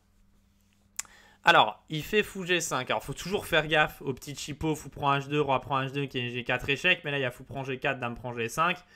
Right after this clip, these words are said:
Il aurait gagné deux pièces. Donc, je vais commencer par un petit dame C sept, qui va provoquer un affaiblissement.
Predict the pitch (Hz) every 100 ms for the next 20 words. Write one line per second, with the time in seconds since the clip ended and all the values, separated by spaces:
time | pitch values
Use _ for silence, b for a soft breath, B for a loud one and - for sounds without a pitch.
0 | B B B B 143 139 156 151 143 165
1 | 143 - 123 110 - 127 131 123 143 139
2 | 175 170 170 160 165 160 - b b b
3 | - - 123 123 120 - 139 127 131 131
4 | - 196 - - _ _ _ _ _ _
5 | _ _ _ _ _ _ _ _ _ _
6 | _ _ _ _ _ _ _ _ _ -
7 | 135 151 147 139 131 127 156 135 120 123
8 | 113 - 101